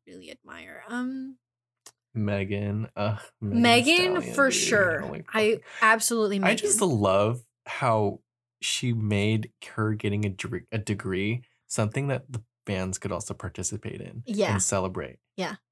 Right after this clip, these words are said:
Speaker 2: 'Cause educated women that can be sexually liberated and look hot while doing it
Speaker 1: Yeah.
Speaker 2: definitely exist.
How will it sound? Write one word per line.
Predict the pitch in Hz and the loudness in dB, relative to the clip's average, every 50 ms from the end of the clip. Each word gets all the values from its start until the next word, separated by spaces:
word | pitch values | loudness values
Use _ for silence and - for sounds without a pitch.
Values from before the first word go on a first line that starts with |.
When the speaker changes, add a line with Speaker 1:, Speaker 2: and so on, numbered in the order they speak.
| _ _ _ _ _ _ _ _ _ - | _ _ _ _ _ _ _ _ _ -10
Speaker 2:
'Cause | 127 123 - _ | -10 -10 -4 _
educated | 107 117 120 123 - - - 160 151 151 147 139 117 104 | -2 -2 -2 -4 -8 -8 -4 -4 -4 -2 -2 -4 -4 -2
women | 98 98 95 104 113 120 127 127 127 120 - | 0 0 0 2 0 0 0 -2 -2 -4 -8
that | - - - | -12 -14 -6
can | - 104 | -6 -4
be | 95 101 | -4 -2
sexually | 95 - - 95 90 - - - 113 110 | -4 -2 -4 -4 -4 -4 -4 -2 -2 -2
liberated | 101 95 92 87 98 98 104 110 120 135 143 139 - - _ | 0 -2 -4 -2 -2 -2 -2 0 -2 -2 -2 -4 -6 -8 _
and | 101 95 95 92 | -6 -4 -4 -2
look | 95 95 92 - | -2 -4 -4 -2
hot | - 98 101 101 98 | -2 0 0 0 0
while | 104 98 | -2 -2
doing | 95 98 - 82 92 104 120 | -2 -4 -6 -6 -4 -4 -2
it | 135 151 151 - - - | -2 -4 -6 -8 -8 -8
Speaker 1:
Yeah. | 226 262 269 220 202 190 _ _ _ _ _ _ _ _ _ _ _ _ _ _ - | -6 -4 -4 -4 -6 -8 _ _ _ _ _ _ _ _ _ _ _ _ _ _ -10
Speaker 2:
definitely | 110 101 - 98 95 - 101 95 95 110 | -8 -4 -2 -4 -2 -2 -6 -6 -6 -8
exist. | 117 104 - - - - - - | -8 -10 -12 -12 -14 -14 -16 -20